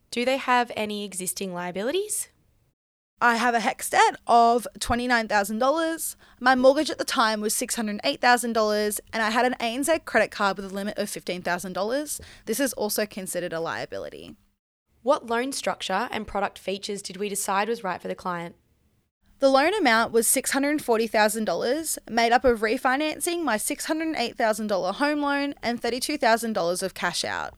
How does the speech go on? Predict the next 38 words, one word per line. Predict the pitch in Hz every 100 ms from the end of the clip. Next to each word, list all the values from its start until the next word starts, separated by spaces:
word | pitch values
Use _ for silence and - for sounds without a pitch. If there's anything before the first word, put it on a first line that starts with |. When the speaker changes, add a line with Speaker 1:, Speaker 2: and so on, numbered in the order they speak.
| - _ - - - -
Speaker 2:
The | 233
valuation | 240 233 262 240 233 254
of |
my | 247 240
property | - 214 - 277
was | 302 247 -
eight | 220
hundred | 220 262 262
thousand | 202 202 220
dollars. | 202 170 127 339 359 - - - - -
Therefore, | 247 254 311 320
my | 339 294
loan | 226 226
to | 277
value | 339 226 254
ratio | 202 180 202 214 185
was | 180 196
eighty | - 160
percent. | - 185 - 95 50 - - _ _ - - _ _ _ -
We | 240
went | 262 247
with | 302
a |
basic | 262 220 226 320 240
variable | 220 220 247 294
rate | 202 180 147
that | 226 208
brought | 233
my | 175 233
interest | - 214 269 -
rate | 330 233
down | - 208 226
to | 226
two | - 247
point | - 226 -
oh |
nine | 196 180 175
percent, | 202 - 175 262